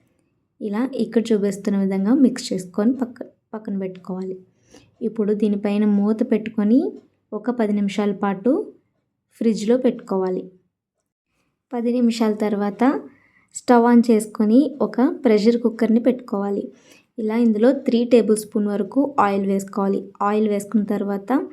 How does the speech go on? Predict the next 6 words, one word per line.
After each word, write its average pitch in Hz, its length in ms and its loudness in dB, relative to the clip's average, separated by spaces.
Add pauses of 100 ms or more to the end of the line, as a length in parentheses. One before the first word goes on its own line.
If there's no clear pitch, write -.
(400)
ఇందులో 220 220 4 (120)
షాజీరా, 226 500 4 (120)
జీలకర్ర, 208 500 2 (380)
అనాస 214 360 -2
పువ్వు, 226 300 2 (640)
లవంగం, 220 440 4